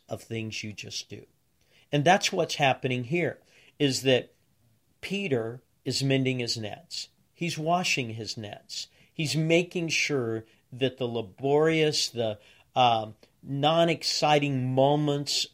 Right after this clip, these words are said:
are just being taken care of. See, it is a sign of maturity if you have the ability to follow through on a task. And leadership requires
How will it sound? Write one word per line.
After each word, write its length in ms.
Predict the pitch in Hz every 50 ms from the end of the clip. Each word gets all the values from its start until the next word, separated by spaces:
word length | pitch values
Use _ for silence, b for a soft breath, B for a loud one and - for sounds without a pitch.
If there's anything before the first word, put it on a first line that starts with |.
| _ -
are 200 | - 131 123 117
just 420 | 113 - 131 139 135 - - 123
being 260 | 131 135 127 127 127
taken 420 | 123 - 135 127 120 - - 120 110
care 320 | - - - 113 107 104
of. 160 | - - - - _ _ _ _ _ _ _ _ _ _ _ _ _ _ _
See, 460 | - - - - 170 156 143 135 - B B B B B B B
it 160 | 165 180 196
is 160 | 190 - 180
a 60 | 165
sign 380 | - - - 160 151 151 160 160
of 100 | 147 139
maturity 720 | 127 117 - - - - 151 147 135 120 113 110 110 - -
if 220 | 131 120 - -
you 140 | 139 147 139
have 340 | 127 123 139 131 127 110 101
the 120 | 120 117
ability 840 | 113 101 92 - - 143 143 147 147 139 127 107 107 104 101 113 - b b b b b b b
to 120 | - 139
follow 460 | - - - 151 143 151 151 147 147
through 560 | 143 - - 143 143 143 135 117 110 107 - - -
on 200 | - 127 127 131
a 120 | 131 131
task. 600 | - - - 160 185 - - - - - - - b b b b b b b b
And 320 | 139 139 135 131 135 135
leadership 880 | 143 160 185 208 185 170 135 - - - - 120 110 107 107 - - - -
requires 960 | 120 127 135 131 - - - 156 156 151 147 127 113 107 107 110 107 - -